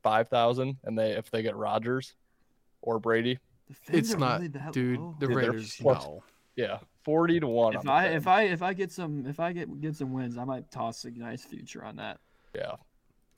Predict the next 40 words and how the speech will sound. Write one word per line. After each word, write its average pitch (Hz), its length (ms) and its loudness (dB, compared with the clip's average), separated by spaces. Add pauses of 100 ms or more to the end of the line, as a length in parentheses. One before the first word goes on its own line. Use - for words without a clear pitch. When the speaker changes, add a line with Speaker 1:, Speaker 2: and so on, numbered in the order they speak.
Speaker 1:
I, 123 200 4
Speaker 3:
The 127 40 2
Speaker 1:
I 120 40 -4
Speaker 3:
Raiders 113 340 2
Speaker 1:
like. 95 100 -2
Speaker 3:
are - 60 -6
Speaker 1:
I'll 135 120 8
be 120 120 2
Speaker 3:
winning. 107 140 0
Speaker 1:
on 117 80 0
it. 113 140 0 (340)
I'll 123 80 6
be 113 100 -6
on 107 140 -4
it - 100 -8
for - 80 -10
sure. 117 320 -4 (380)
Who? 143 160 6
Speaker 2:
Nice, 160 300 -6
Fins 147 340 -10
up. 143 180 -8 (240)
Speaker 3:
Raiders, 151 480 8
they're 170 160 10
not 113 180 4
winning, 98 300 -6
man. 101 240 -4 (800)
Speaker 1:
Probably 180 280 8
Speaker 2:
Okay. 110 140 -4
Speaker 1:
not. 113 260 6
But 120 180 6
Speaker 3:
Even 226 220 10
Speaker 1:
I 208 40 12
Speaker 3:
if 185 100 10
they 147 120 10
Speaker 1:
mean, 139 80 8
Speaker 3:
get 123 180 4
Speaker 1:
fifty 117 80 8
to 120 120 6
one. 113 180 4
Speaker 3:
someone. 123 160 -2